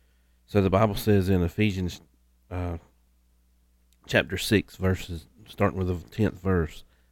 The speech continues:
"Finally, my brethren, be strong in the Lord and in the power of his might. Put on the whole armor of God, that you might be able to stand against the wiles of the devil. For we do not wrestle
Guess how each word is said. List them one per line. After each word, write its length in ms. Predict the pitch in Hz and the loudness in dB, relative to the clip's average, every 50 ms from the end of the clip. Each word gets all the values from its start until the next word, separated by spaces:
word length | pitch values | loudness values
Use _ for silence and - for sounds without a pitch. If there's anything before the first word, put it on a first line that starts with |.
| _ _ | _ _
"Finally, 320 | - 110 117 117 113 107 95 | 0 2 2 4 4 2 2
my 140 | 90 85 | 2 0
brethren, 460 | 82 80 85 82 80 78 80 78 78 - - - _ _ _ _ _ _ _ _ _ _ _ _ _ _ _ _ _ | -2 -2 -2 -2 -2 -4 -6 -10 -14 -16 -18 -20 _ _ _ _ _ _ _ _ _ _ _ _ _ _ _ _ _
be 120 | - 101 95 | -2 -2 -2
strong 360 | - - - 101 107 110 110 | -2 -2 0 2 2 4 2
in 100 | 107 104 | 2 2
the 80 | 101 | 2
Lord 400 | 98 101 101 95 85 80 78 - - | 4 4 2 2 0 -2 -4 -8 -6
and 160 | 92 95 98 | -4 -2 0
in 320 | 95 95 92 90 87 85 - - - - | 2 0 0 -2 -4 -6 -10 -16 -14 -14
the 100 | 85 - | -14 -6
power 640 | - - - - 123 135 123 104 80 73 78 - _ _ _ - | 2 2 2 2 4 0 -2 -2 -4 -6 -10 -14 _ _ _ -8
of 160 | 90 87 85 | -6 -6 -6
his 220 | - 87 80 78 78 | -6 -8 -8 -8 -8
might. 340 | 82 80 76 73 71 - - _ _ _ _ _ _ _ _ _ _ _ _ _ _ _ _ - | -10 -10 -10 -10 -14 -16 -20 _ _ _ _ _ _ _ _ _ _ _ _ _ _ _ _ 2
Put 200 | 123 127 123 120 | 4 4 6 6
on 160 | 117 117 110 | 4 2 2
the 120 | 98 87 | 0 -2
whole 360 | 85 - - 127 127 131 127 | -4 -2 2 4 6 6 6
armor 320 | 113 98 92 90 87 87 85 | 4 4 2 0 -2 -2 -2
of 160 | 82 76 - | -4 -4 -6
God, 360 | 87 85 80 80 78 78 78 - _ _ _ _ _ _ _ _ _ _ _ _ _ | -6 -6 -4 -4 -6 -8 -10 -14 _ _ _ _ _ _ _ _ _ _ _ _ _
that 160 | - 95 - | -12 -8 -4
you 80 | - 101 | -2 0
might 300 | 101 98 95 95 76 69 | 2 2 2 0 0 -2
be 180 | 90 95 95 90 | -2 0 2 2
able 260 | 95 95 90 92 90 | 2 2 0 -2 -4
to 120 | - 90 | -6 -8
stand 340 | - - - 101 98 95 92 | -10 -8 -4 -2 -2 0 -2
against 320 | 92 87 101 92 73 - | -2 -2 -4 -4 -4 -6
the 60 | - 87 | -6 -4
wiles 400 | 87 92 92 92 92 95 90 92 | -2 0 0 0 0 0 -2 -2
of 100 | 90 90 | -4 -4
the 60 | 92 | -6
devil. 420 | 80 82 80 78 73 78 80 80 - _ _ _ _ _ _ _ _ _ _ _ _ _ _ _ _ _ _ | -4 -4 -4 -6 -6 -10 -14 -18 -20 _ _ _ _ _ _ _ _ _ _ _ _ _ _ _ _ _ _
For 100 | 110 104 | 4 6
we 120 | 107 110 | 6 6
do 140 | 101 107 110 | 6 6 4
not 280 | 107 110 110 95 - - | 4 4 2 0 -2 -2
wrestle 560 | 98 107 110 104 98 - - 85 80 82 - | 0 2 2 2 0 -2 -6 -8 -8 -8 -12